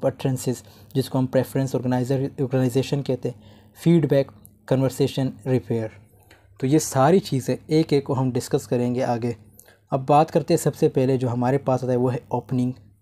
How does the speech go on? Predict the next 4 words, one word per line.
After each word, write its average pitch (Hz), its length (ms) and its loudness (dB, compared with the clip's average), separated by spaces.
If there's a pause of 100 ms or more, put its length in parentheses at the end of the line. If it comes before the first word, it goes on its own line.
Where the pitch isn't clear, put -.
कन्वर्सेशंस। 117 840 -4 (2000)
One 247 240 8
area 131 460 2
where 147 180 6